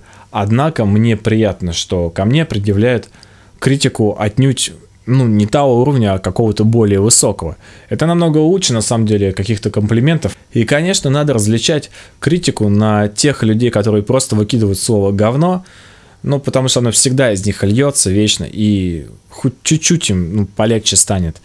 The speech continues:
хоть чуть-чуть они сбросят балласта. И когда человек пишет реально о твоих недостатках, о том, что можно было бы поправить и реально сделать,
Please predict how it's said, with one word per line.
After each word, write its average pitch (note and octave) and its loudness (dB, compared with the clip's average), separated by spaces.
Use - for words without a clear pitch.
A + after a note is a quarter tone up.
хоть A2+ -2
чуть-чуть A2 -2
они G2 2
сбросят G2 0
балласта. F#2+ -2
И D#3+ 2
когда B2 0
человек G#2+ 0
пишет A2 -2
реально G#2+ 0
о F2+ -2
твоих F#2 -2
недостатках, G2+ -4
о F#2 -4
том, F2+ -2
что - -2
можно G#2 0
было G2 2
бы F#2+ 0
поправить D#3+ -2
и G#2 2
реально G2 2
сделать, F3 0